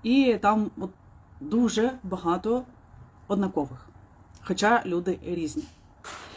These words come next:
Якщо ви подивитесь, е, на моє фото, яке стоїть, е, в усіх моїх соцмережах,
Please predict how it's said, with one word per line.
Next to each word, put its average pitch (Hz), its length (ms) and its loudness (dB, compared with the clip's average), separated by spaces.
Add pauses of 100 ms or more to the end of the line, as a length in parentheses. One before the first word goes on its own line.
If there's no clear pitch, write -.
(720)
Якщо 294 340 6
ви 277 160 8
подивитесь, 226 880 2
е, 196 340 0
на 226 180 4
моє 202 260 2
фото, 302 360 2
яке 214 240 0
стоїть, 196 600 -4
е, 175 220 -2
в 165 160 -6
усіх 180 280 -4
моїх 160 180 2
соцмережах, 190 800 0